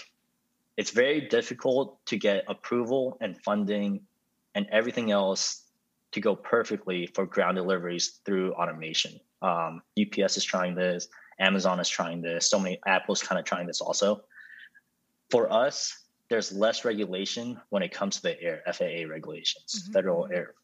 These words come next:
Speaker 1: I don't even know what they stand for, to be honest with you.
Speaker 2: Mm-hmm, mm-hmm.
Speaker 1: Um, and the team that we partner with,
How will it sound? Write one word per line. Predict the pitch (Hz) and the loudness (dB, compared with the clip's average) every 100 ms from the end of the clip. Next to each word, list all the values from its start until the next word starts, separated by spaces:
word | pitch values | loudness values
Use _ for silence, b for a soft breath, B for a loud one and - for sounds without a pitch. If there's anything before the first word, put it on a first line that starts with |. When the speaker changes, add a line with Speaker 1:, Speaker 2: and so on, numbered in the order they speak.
| - | 0
Speaker 1:
I | |
don't | 98 | 0
even | 85 82 | 0 -4
know | |
what | 82 | -6
they | 87 | -6
stand | 85 82 82 | -6 -6 -8
for, | - | -10
to | - | -8
be | - | -6
honest | 80 - - - | -2 0 0 -2
with | 82 | -8
you. | |
Speaker 2:
Mm-hmm, | 196 98 110 | -8 -10 -10
mm-hmm. | 208 107 | -2 2
Speaker 1:
Um, | 101 95 87 85 - _ _ _ | 2 2 -4 -8 -14 _ _ _
and | 113 107 101 101 90 | 2 4 4 0 2
the | 101 95 | 0 2
team | - 139 | -2 2
that | 113 | 2
we | 104 | 2
partner | 135 117 101 95 | 2 2 2 0
with, | 95 98 | -2 -2